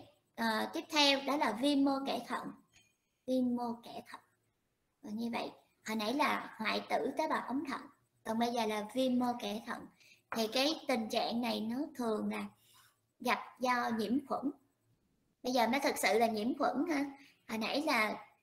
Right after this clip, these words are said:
khác với lại cầu thận là không có, không có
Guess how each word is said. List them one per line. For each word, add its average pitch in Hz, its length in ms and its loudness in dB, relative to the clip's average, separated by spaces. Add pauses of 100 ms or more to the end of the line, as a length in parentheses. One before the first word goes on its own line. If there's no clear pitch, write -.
(120)
khác 302 260 4
với 330 80 2
lại 214 180 4
cầu 208 160 0
thận 220 280 -4
là 202 220 -4
không 254 340 0
có, 311 440 -2 (260)
không 269 320 -2
có 277 460 -2